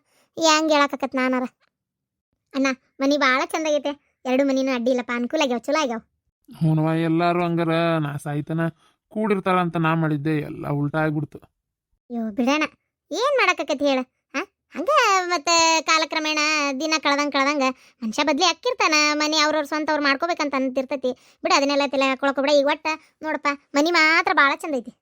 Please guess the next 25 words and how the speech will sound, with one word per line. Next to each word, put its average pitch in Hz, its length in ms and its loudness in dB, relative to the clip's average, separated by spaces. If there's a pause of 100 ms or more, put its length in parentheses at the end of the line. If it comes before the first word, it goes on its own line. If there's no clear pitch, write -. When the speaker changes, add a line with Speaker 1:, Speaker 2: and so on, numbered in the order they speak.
(1000)
Speaker 2:
ಭಾಗ್ಯ! 175 340 2 (720)
Speaker 1:
ಏನ್ರಿ? 480 320 2 (800)
ಎದಕ್ 508 200 0
ಇಲ್ಲಿ 508 140 4
ಮಟ್ಟ 523 160 0
ಬಂದಿರಲ್ಲ? 381 320 2 (320)
ಬರ್ತಿದ್ನಲ್ಲ 571 460 2
ಈಗ. 539 100 2 (800)
Speaker 2:
ಚಿನಾಲಿ, 139 420 2 (640)
ಗಂಡನ್ 160 320 2
ಕಣ್ 180 220 0
ತಪ್ಸಿ 185 300 0 (600)
ಇಲ್ಲಿ 180 220 0
ಬಂದಿಯೇನ? 202 360 2 (500)
ಆ? - 20 6 (440)
ಇಲ್ಲಿ 214 220 -2
ಬಂದಿ 254 240 2
ಮಾತಾಡಕ? 262 360 2 (520)
ಯಾಕ? 233 200 0 (640)
ಅಷ್ಟ್ 196 220 -2 (100)
ಗಂಡ 226 220 4
ಅಂದ್ರ 277 200 2
ಕಿಮ್ಮತ್ತಿಲ್ಲಲ್ಲ 233 600 2
ನಿನಗ? 240 200 2 (880)
ನಡ್ತಿನ 185 340 4